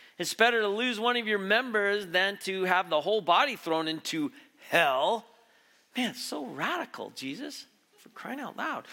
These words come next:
"If your right hand causes you to sin, cut it off and throw it away. It's better to lose one of your members than to have your whole body go into hell." That's radical. Evidently, Jesus thinks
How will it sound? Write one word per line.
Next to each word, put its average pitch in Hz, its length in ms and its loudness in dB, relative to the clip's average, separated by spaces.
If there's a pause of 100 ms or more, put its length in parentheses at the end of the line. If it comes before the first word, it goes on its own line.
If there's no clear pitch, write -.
(260)
"If 240 160 2
your 269 140 4
right 247 280 4
hand 254 300 -2
causes 220 360 2
you 233 120 0
to 196 100 -4
sin, 277 340 0
cut 185 280 4
it 240 80 -2
off 269 320 4
and 185 200 -6
throw 185 180 4
it 226 40 0
away. 220 480 2 (300)
It's - 180 -2
better 214 260 4
to 202 60 -2
lose 202 340 -2
one 202 200 0
of 190 100 -4
your 202 140 2
members 185 800 0
than 185 300 0
to 190 360 -2 (400)
have 147 420 2
your 135 200 -6
whole 196 260 0
body 147 460 0
go 143 380 0
into 139 520 -4
hell." 165 400 -2 (720)
That's 311 280 -8 (260)
radical. 202 640 -2 (720)
Evidently, 190 500 0
Jesus 165 400 -6
thinks 170 340 -4